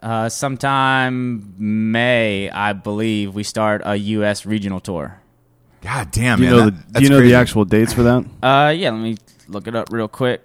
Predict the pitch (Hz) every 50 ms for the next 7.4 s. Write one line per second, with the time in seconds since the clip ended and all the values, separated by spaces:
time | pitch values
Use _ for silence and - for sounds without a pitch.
0 | - - 127 143 143 151 156 - - 123 104 - - - 120 117 101 104 101 101
1 | 98 95 95 92 - - 104 101 92 107 117 127 127 131 131 131 131 127 - -
2 | - 87 123 135 156 175 180 175 - - - 175 160 131 110 107 - - - -
3 | _ - _ _ - 117 117 113 110 107 80 101 - - - 143 143 151 147 -
4 | - - - - - - 113 117 117 113 117 117 - - 123 123 - - - 120
5 | 120 120 117 120 120 117 120 - - - 135 165 190 202 151 120 101 82 80 92
6 | 101 87 80 92 95 104 117 123 123 120 - - 147 143 135 - - 156 147 151
7 | 165 143 127 95 73 73 -